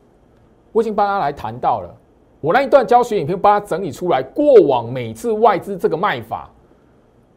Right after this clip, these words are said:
最近这五年内没有任何一次变成是空头走势。我甚至在那一段影片里面帮他整理出来，过往来讲的话，一些历史数据，甚至最快速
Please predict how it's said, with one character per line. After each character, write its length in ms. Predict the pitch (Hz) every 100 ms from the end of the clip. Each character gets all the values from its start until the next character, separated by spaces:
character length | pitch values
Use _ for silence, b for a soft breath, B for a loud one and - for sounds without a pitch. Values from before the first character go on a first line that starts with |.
| _ _ _ _
最 140 | -
近 100 | 180
这 100 | 175 -
五 180 | 127 101
年 180 | 101
内 160 | 135 110 98
没 360 | 110 113 175
有 180 | 220 101
任 200 | 107 160
何 120 | 101 101
一 60 |
次 140 | 117 131
变 180 | 147
成 80 | 104
是 100 | 101
空 280 | 135 117 113
头 200 | - 95
走 180 | 104 80
势。 240 | 87 - 82 _ _ _
我 80 | 139
甚 160 | 220
至 60 | 233
在 160 | 214 220
那 160 | 220
一 20 |
段 160 | 220 220
影 140 | 143
片 180 | 113 190
里 80 | 143
面 160 | 165 120
帮 160 | 156
他 140 | 160 160
整 180 | 135
理 80 | 151
出 220 | 107 135
来， 160 | 135 110
过 240 | - 208
往 140 | 135 107
来 180 | 113 147
讲 180 | 131
的 80 | 98
话， 320 | 104 151 98 - _ _ -
一 100 | 208
些 220 | 202 196
历 260 | 196 233 139
史 180 | - 101
数 220 | - 165
据， 240 | 175 151 - _
甚 400 | - 254 220 160
至 180 | 175 196
最 220 | 185 185
快 320 | - - 165
速 240 | 139 190